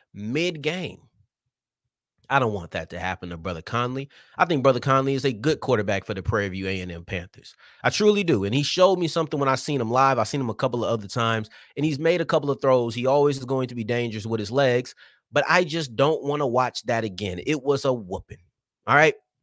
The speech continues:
So why would I wanna see that for a second time? Then you get to number three. And this is the reason that I gave that disclaimer at the beginning of the show, because it's not about Alcorn not being a good team. I think they're a really talented team.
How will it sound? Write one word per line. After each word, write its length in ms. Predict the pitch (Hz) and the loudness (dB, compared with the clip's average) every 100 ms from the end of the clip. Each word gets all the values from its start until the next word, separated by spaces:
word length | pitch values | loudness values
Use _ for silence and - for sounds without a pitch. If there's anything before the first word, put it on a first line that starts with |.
| _ _ - | _ _ 0
So 240 | 143 135 | 4 4
why 180 | 113 143 | 6 6
would 120 | 147 | 6
I 40 | |
wanna 160 | 135 123 | 4 0
see 160 | - 110 | -4 -6
that 200 | 98 - | -6 -6
for 100 | 95 | -8
a 40 | |
second 340 | - 82 62 | -8 -12 -14
time? 200 | - - _ _ _ - - | -20 -20 _ _ _ -20 -6
Then 160 | 156 233 | -2 0
you 120 | 262 | 0
get 120 | 220 208 | -2 0
to 60 | |
number 220 | 175 151 | 0 2
three. 360 | 127 110 82 - _ _ - | -2 -6 -10 -12 _ _ -4
And 160 | 160 | 0
this 200 | 165 226 | 4 2
is 80 | 277 | 0
the 100 | 196 | -4
reason 380 | 139 170 156 135 | -2 -2 -2 -2
that 100 | 123 | -2
I 80 | 107 | -2
gave 320 | 110 113 95 | 0 -2 -4
that 160 | 92 80 | -8 -10
disclaimer 560 | 80 - 92 67 - _ - | -14 -10 -10 -12 -20 _ -6
at 100 | 107 | -6
the 80 | 110 | -6
beginning 400 | 98 104 98 87 | -8 -6 -6 -10
of 80 | |
the 80 | - | -12
show, 280 | - - - _ - - - | -12 -14 -16 _ -20 -20 -6
because 600 | 139 131 151 135 127 113 - _ _ _ _ _ _ _ _ _ - | -2 4 6 6 4 -4 -14 _ _ _ _ _ _ _ _ _ -6
it's 220 | 120 - | -4 -4
not 220 | 123 127 | -4 -4
about 320 | 104 110 104 - | 0 2 0 0
Alcorn 540 | 107 107 - 104 95 | 0 0 -2 -6 -2
not 220 | 98 87 | -2 -2
being 160 | 95 90 | -6 -8
a 60 | |
good 200 | 82 92 | -10 -12
team. 220 | - 101 95 | -10 -6 -4
I 80 | |
think 180 | 117 151 | -2 0
they're 160 | 139 110 | 2 2
a 40 | |
really 280 | 95 113 120 | 0 -4 -4
talented 540 | 90 - 104 98 - 73 | -6 -4 -2 -4 -8 -12
team. 220 | - | -12